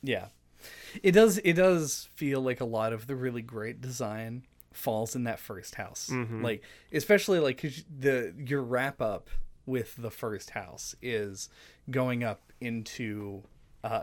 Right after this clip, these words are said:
Speaker 1: gr-, grandma's room.
Speaker 2: Mm-hmm.
Speaker 1: Or no, it's in the master bedroom. Grandma's room's where you get the shotgun, but, uh,
Speaker 2: Grandma's in there, though.
Speaker 1: Yeah. <laughs> And she's in there, and there's, like, a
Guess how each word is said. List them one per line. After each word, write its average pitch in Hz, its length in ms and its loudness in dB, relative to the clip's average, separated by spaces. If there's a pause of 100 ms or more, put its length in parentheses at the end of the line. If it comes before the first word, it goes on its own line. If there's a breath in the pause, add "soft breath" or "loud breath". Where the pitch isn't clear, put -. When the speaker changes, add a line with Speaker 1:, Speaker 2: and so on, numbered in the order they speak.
(100)
Speaker 1:
gr-, 127 220 2
grandma's 127 1040 0
room. 107 420 -6
Speaker 2:
Mm-hmm. 131 460 -4
Speaker 1:
Or 165 40 6
no, 170 160 8
it's 131 140 2
in 139 60 -6
the 131 60 -2
master 113 380 -2
bedroom. 107 420 -8
Grandma's 123 340 -2
room's 117 180 -6
where 117 100 -6
you 110 40 -8
get 107 100 -10
the 110 60 -10
shotgun, - 500 -10
but, 98 240 -2 (460 loud breath)
uh, 104 260 2
Speaker 2:
Grandma's 127 480 6
in 110 260 0
there, 95 240 -2
though. 123 300 -2 (140)
Speaker 1:
Yeah. 135 440 0
<laughs> - 120 -6
And 208 320 10
she's 180 260 4
in 185 160 6
there, 143 360 4 (300 loud breath)
and 135 160 0
there's, 123 220 2
like, 113 440 0
a 107 420 -4